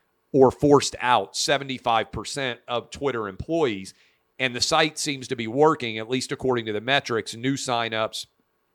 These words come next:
amount of tweets, better than it ever has before. Elon is also wildly entertaining. Uh, Buck said on our show earlier, and I think he's right, Elon Musk gets more attention for his tweets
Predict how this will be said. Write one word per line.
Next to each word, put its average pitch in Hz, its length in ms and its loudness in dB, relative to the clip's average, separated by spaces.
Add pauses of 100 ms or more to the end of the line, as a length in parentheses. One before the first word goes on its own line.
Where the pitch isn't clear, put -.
(420)
amount 135 420 2
of 127 80 -4
tweets, 120 500 -2 (340)
better 147 380 4
than 127 160 0
it 117 140 2
ever 117 260 6
has 107 320 2
before. 92 640 2 (340)
Elon 147 460 0
is 117 140 -4
also 127 360 2
wildly 113 680 2
entertaining. 104 720 -6 (320)
Uh, 98 240 -4
Buck 131 300 0
said 120 220 -2
on 110 140 -4
our 104 140 -6
show 113 260 -6
earlier, 117 440 -6
and 101 80 -12
I 98 40 -14
think 131 160 -14
he's 95 220 -20
right, 117 340 -4 (580)
Elon 151 420 0
Musk 123 440 -2 (640)
gets 135 260 0
more 139 300 2
attention 131 460 -4
for 120 200 -2
his 110 240 -4
tweets 123 520 -4